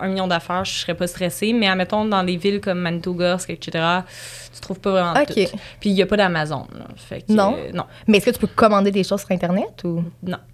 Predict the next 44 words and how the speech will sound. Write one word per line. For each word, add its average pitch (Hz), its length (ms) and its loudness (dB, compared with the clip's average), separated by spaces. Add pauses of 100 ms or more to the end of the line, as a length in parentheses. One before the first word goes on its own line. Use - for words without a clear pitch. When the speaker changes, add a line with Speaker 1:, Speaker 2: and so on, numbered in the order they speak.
(360)
Speaker 2:
Ok. 240 160 0
Speaker 1:
Il 190 80 -2
y 196 60 4
a - 20 2
rien 185 160 0
qui 175 140 -6
livre. - 340 -8
Speaker 2:
Ok. 254 100 2
Speaker 1:
Je - 60 0
peux 196 80 -2
rien 175 140 0
me 165 40 -4
faire 160 140 -6
livrer. 156 260 -8 (160)
Speaker 2:
OK. 175 80 4 (520)
Speaker 1:
Ouais, - 80 -6 (160)
fait 165 160 -6
que, 165 540 2
fait - 500 -4
que 208 60 0
ça, 294 140 4
c'est 220 300 4
un, 196 80 4 (140)
un 180 140 -2
autre 180 120 -6
des 185 220 0
aspects. 254 280 6
Speaker 2:
Mhm. 226 60 -4 (340)
Speaker 1:
Puis, 285 380 4
euh, 202 260 8
puis 196 120 -6
il 208 60 2
y - 20 6
a 185 60 6
aucune 208 200 0
carte 220 180 0
de 196 60 0
crédit 196 280 -6
qui 185 100 -10
marche - 200 -6
là-bas, - 220 -10
by - 180 -6
the 196 100 -8
way. - 160 -12